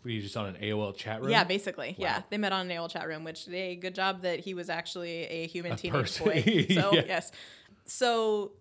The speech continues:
Speaker 2: they met, they hit it off, whatever, and then she was my best friend. He had a best friend, too.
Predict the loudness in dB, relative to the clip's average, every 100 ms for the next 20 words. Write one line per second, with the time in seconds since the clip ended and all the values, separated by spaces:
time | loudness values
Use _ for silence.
0 | -6 0 2 4 6 4 2 0 2 2
1 | 0 -2 -4 -2 0 -2 -2 -2 0 0
2 | -4 -8 -12 -10 -4 -2 2 4 4 0
3 | 0 -2 -4 -4 -2 -2 -2 -6 -10 -8
4 | -2 -2 -2 -6